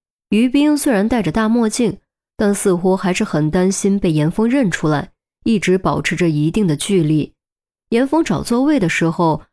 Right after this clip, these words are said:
还不时低头侧首，甚至转身，直到严峰入座，他才终于松了口气，找自己的位置。说来也巧，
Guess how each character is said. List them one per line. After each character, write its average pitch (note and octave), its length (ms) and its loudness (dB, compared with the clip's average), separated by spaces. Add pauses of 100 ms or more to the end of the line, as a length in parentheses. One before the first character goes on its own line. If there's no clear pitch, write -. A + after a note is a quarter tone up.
还 F3 160 -2
不 F#3+ 180 2
时 F3 240 0
低 G3 220 0
头 E3+ 240 -2
侧 F3 320 -2
首， D3 300 -4
甚 A3 160 -2
至 A3 100 -4
转 D#3+ 240 -4
身， - 320 -2 (500)
直 A3+ 140 -2
到 A3+ 140 2
严 E3+ 200 2
峰 F#3 220 0
入 F3 220 2
座， E3+ 320 0 (200)
他 G#3 140 -2
才 G3 160 0
终 F#3+ 240 0
于 E3 80 2
松 G3+ 260 -2
了 F#3+ 80 0
口 D3+ 220 -2
气， D3+ 340 -2
找 D3 200 -2
自 A3+ 200 -4
己 F#3+ 220 -6
的 D#3 140 -2
位 F3+ 240 0
置。 - 240 -4 (720)
说 F3+ 200 0
来 E3+ 180 2
也 E3 220 2
巧， - 420 -6